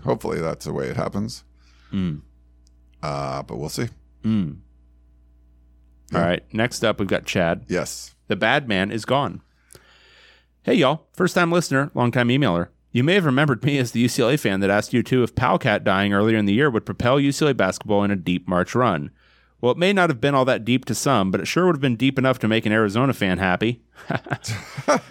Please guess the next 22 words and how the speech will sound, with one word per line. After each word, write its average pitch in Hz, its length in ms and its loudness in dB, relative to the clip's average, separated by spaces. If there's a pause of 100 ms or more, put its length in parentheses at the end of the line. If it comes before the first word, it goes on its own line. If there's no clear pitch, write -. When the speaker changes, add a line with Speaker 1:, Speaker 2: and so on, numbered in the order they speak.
(140)
Speaker 2:
Uh, 131 380 4
sex - 320 -2
jokes 175 300 2
aside, 131 500 2
with 123 200 0
U 165 120 2
C - 120 -2
L 165 80 4
A 127 60 4
practically 143 500 -2
confirming 127 560 0
Chip - 200 -2
Kelly 123 200 2
will 110 120 2
be 98 80 0
gone 117 320 2
after 107 180 -2
the 98 80 -2
game 113 340 2
versus 101 420 0
the 98 180 4
douchebags, 98 1500 0